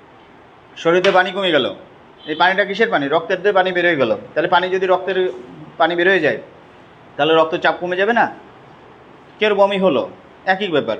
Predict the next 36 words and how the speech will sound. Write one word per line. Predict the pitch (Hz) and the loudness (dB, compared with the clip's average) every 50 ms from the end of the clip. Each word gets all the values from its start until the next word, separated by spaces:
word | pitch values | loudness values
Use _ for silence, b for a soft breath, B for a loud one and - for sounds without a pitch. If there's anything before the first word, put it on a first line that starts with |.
| 110 | 2
ডায়রিয়া | 135 147 151 151 160 160 | 2 2 4 4 2 2
বমিতে | 156 160 156 156 156 160 202 226 226 - - - - - - - - - - - - - - - - - - | 2 0 -2 -2 -2 -2 -2 -2 -4 -8 -14 -20 -20 -20 -20 -20 -20 -20 -20 -20 -20 -20 -20 -20 -20 -4 -2
প্রেশার | 160 156 180 175 151 | -2 0 2 0 0
ফল | 143 156 143 131 117 120 | 2 0 0 0 0 -4
করে। | 113 101 98 95 - - - - - - - - - - - 170 | -6 -8 -8 -12 -16 -20 -20 -20 -20 -20 -20 -20 -14 -4 -2 0
আগে | 185 208 202 208 185 | 0 0 -2 0 0
কারণ | 190 202 220 226 220 190 | 0 0 0 -4 -4 -6
খুঁজতে | 214 214 214 - 208 185 | -6 -6 -6 -2 -2 0
হবে, | 165 143 131 - 147 | 0 0 0 0 0
কারণ | 160 165 185 196 180 185 | -2 -2 -2 -6 -8 -8
খুঁজে | - 202 196 220 208 185 | -6 -2 0 0 0 0
চিকিৎসা | 190 175 170 - - 165 147 | -4 -6 -6 -4 -4 -2 -2
দিতে | 139 123 127 117 | -4 -6 -6 -6
হবে। | 113 104 98 95 - - - - - - - - - - - - - - - - - - - 151 | -4 -6 -6 -8 -12 -14 -20 -20 -20 -20 -20 -20 -20 -20 -20 -20 -20 -20 -20 -20 -20 -4 0 2
কারণ | 160 180 208 208 | 2 2 2 0
যদি | 196 214 214 214 214 208 | 0 -2 0 0 2 2
না | 196 196 | 2 2
থাকে, | 196 220 214 220 226 | 2 0 0 0 0
তাহলে | 214 214 196 208 208 208 208 208 | 0 0 0 2 0 -2 -2 -4
তো | 202 208 | -6 -8
চিকিৎসা | 208 190 190 180 - 185 175 | -8 -8 -8 -2 0 0 2
দেওয়া | 175 170 165 160 - | 2 2 0 0 -2
খুব | 170 147 135 135 | -6 -10 -8 -4
দুরূহ। | 147 151 143 - 98 90 - - - - - - - - - - - - 196 | -4 -4 -2 -4 -6 -10 -14 -16 -20 -20 -20 -20 -20 -20 -20 -20 -6 0 2
যদি | 208 214 214 208 | 4 4 4 4
কেউর | 214 220 220 214 208 - - - - - - - - - - | 4 4 4 2 0 -2 -6 -12 -18 -20 -20 -20 -20 -4 -2
হঠাৎ | 185 180 190 - - | 0 0 0 0 0
করে | 208 196 190 | 2 2 2
অ্যাক্সিডেন্ট | 185 - - 202 202 202 180 196 | 2 2 0 -2 -2 -2 -2 0
করে | 196 190 185 185 185 185 - - - - 156 | 2 2 2 2 0 -4 -10 -16 -16 -4 -2
বা | 160 165 160 165 | 0 0 2 2
পায়খানা | 165 160 160 196 185 185 185 | 0 0 2 2 2 2 2
বমির | 175 175 175 180 170 - 185 | 2 0 -2 -2 -2 -2 -2
সাথে | 175 180 185 | 0 2 2
রক্ত | 185 180 185 175 185 170 175 | 2 2 2 0 -2 -2 -2
যাচ্ছে, | 165 165 - - | -2 -2 -4 -6